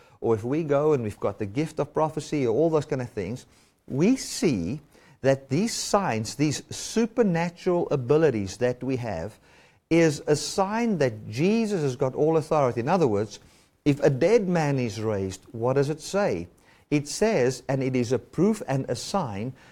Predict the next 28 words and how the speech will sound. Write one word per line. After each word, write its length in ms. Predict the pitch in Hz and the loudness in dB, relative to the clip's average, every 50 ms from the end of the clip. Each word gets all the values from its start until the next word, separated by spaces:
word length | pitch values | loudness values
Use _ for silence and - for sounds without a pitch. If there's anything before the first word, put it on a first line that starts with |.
| - - | -14 -8
that 440 | 117 120 127 139 139 135 123 123 120 117 | -6 0 2 2 2 2 0 -6 -10 -4
Jesus 1120 | 113 156 208 254 285 277 262 208 117 90 95 92 85 98 117 131 127 - - - - _ _ _ _ - | 0 2 4 6 6 4 2 0 -2 -4 -6 -6 -6 -6 -8 -8 -10 -12 -14 -16 -16 _ _ _ _ 0
has 180 | 135 143 147 139 | 2 2 2 2
got 280 | - 151 143 143 - - | 2 2 2 2 0 -2
authority 680 | 139 - - - 175 180 190 208 208 196 - - - - | -4 -2 -2 0 0 2 2 2 0 0 0 -2 -4 -2
over 300 | - 139 147 160 175 220 | 0 0 0 2 2 0
death, 480 | 185 135 127 110 98 98 98 107 - - _ _ _ _ _ _ _ - | 0 2 0 0 0 -2 -4 -8 -10 -18 _ _ _ _ _ _ _ -2
and 200 | 143 143 147 156 | 0 2 4 4
that 140 | 160 160 156 | 4 2 2
he 340 | 147 - 240 262 269 285 269 | 0 0 2 2 4 4 2
will, 300 | 190 156 147 143 143 113 | 4 4 6 6 6 4
in 160 | 131 131 127 | 2 0 -2
his 400 | 120 135 175 208 226 208 196 - | -2 0 0 0 -2 -2 -2 -2
return, 600 | 214 202 - - 143 117 92 82 82 90 120 131 _ _ _ _ _ _ _ | -2 -2 -2 -2 -4 -4 -4 -4 -6 -10 -12 -14 _ _ _ _ _ _ _
see 560 | - - - - - 226 196 135 113 113 113 - - - _ | -16 -12 -8 -4 -2 0 0 0 0 -2 -4 -6 -10 -8 _
the 120 | - 127 127 | 0 0 0
full 280 | - - 165 180 175 | 0 2 2 2 2
glorification 960 | 147 147 147 143 139 127 - - 117 - - 156 147 151 151 - - 139 - | 2 4 6 6 6 4 4 -2 -6 -4 -2 -2 0 0 -2 -2 -4 -4 -2
of 200 | 101 110 104 104 | -2 -4 -2 -4
mankind 800 | 107 113 143 175 202 196 - - 131 113 107 104 104 104 107 - - _ _ _ - | -4 -2 -2 -2 -2 -2 -4 -4 -4 -4 -4 -4 -4 -6 -6 -8 -14 _ _ _ -6
as 260 | - 123 123 107 101 | -4 -2 -2 -2 -2
well 520 | 113 104 107 123 139 160 170 175 175 - - - | -4 -2 0 0 2 4 4 4 2 2 -2 -4
as 480 | 143 143 135 131 135 135 127 131 - - - _ _ - | -2 0 2 2 2 2 0 -2 -8 -16 -20 _ _ -4
the 100 | 123 123 | -2 -2
glorification 960 | 104 101 113 113 113 123 120 107 - 104 - - 117 113 110 - - 117 110 | -2 0 -2 0 2 0 0 -2 -6 -10 -6 -4 -4 -4 -4 -6 -8 -8 -6
of 260 | 107 107 107 95 - | -4 -4 -4 -6 -6
this 180 | - 104 - - | -8 -8 -8 -8
planet, 400 | - - 139 123 110 101 85 | -8 -4 -4 -4 -2 -4 -6